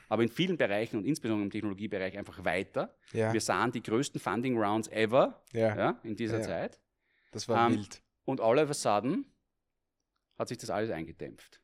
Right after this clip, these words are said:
Speaker 2: Mhm.
Speaker 1: Die Zinsen sind dann notgedrungen aufgrund der ansteigenden Inflation massiv und schnell <clears throat> erhöht worden.
Speaker 2: Ja.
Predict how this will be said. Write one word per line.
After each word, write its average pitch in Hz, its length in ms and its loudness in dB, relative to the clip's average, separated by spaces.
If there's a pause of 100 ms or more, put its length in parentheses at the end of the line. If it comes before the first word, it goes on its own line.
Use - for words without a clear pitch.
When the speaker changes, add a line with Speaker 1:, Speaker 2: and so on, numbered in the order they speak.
Speaker 2:
Mhm. 107 300 -8 (1300)
Speaker 1:
Die - 80 -12
Zinsen 123 380 -2
sind 110 200 0
dann 98 380 0 (100)
notgedrungen 113 640 -2
aufgrund 107 400 -2
der 78 80 -2
ansteigenden 95 440 -4
Inflation 95 560 -4 (800)
massiv 156 560 -4
und 117 160 -4
schnell 113 380 0 (680)
<clears throat> - 600 6
erhöht 95 300 0
worden. 117 280 2
Speaker 2:
Ja. 107 220 -2